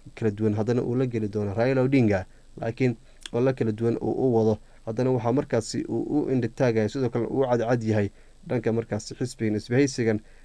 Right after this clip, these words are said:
ee markaasi One Ken-, Kenyan Alliance, dhegeystayaal. Iyadoo sidoo kale barnaamijkana sidoo kale aan ku eegi doono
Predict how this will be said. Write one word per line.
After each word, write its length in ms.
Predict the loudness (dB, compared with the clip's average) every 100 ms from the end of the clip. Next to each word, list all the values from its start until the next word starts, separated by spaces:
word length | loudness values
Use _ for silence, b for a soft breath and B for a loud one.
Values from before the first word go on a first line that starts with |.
| B
ee 60 | -2
markaasi 420 | -2 0 -2 -2
One 300 | 0 0 0 -2
Ken-, 300 | -2 -2 -6 -8
Kenyan 340 | -4 -2 -2 -2
Alliance, 560 | 0 2 2 0 -4
dhegeystayaal. 460 | -6 -6 -8 -10 -8
Iyadoo 140 | -8
sidoo 180 | -4 -6
kale 160 | -6 -4
barnaamijkana 480 | 0 0 -2 -4
sidoo 240 | -6 -4 -4
kale 160 | -2
aan 100 | -4
ku 120 | 0 0
eegi 200 | 0 0
doono 280 | -2 -2